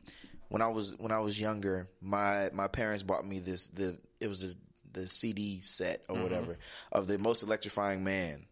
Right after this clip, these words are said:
Speaker 1: It was The
Speaker 2: Ooh.
Speaker 1: Rock one. And it was all of his most important matches. And that, obviously that one was
Speaker 2: Yeah.
Speaker 1: on there. And that was the only time, 'cause the buildup was great
Speaker 2: Yeah.
Speaker 1: because it, the main thing was The Rock never beat Stone Cold at the grandest stage of them all.
Speaker 2: Yeah.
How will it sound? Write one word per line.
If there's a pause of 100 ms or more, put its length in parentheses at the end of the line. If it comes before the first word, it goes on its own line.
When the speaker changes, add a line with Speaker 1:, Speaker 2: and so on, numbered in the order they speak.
(140)
Speaker 1:
It
was
The
Speaker 2:
Ooh.
Speaker 1:
Rock
one. (380)
And
it
was
all
of
his
most
important
matches. (460)
And
that, (240)
obviously
that
one
was
Speaker 2:
Yeah.
Speaker 1:
on
there. (280)
And
that
was
the
only
time, (140)
'cause
the
buildup
was
great
Speaker 2:
Yeah.
Speaker 1:
because
it, (280)
the
main
thing
was (240)
The
Rock
never
beat
Stone
Cold
at
the (260)
grandest
stage
of
them
all.
Speaker 2:
Yeah.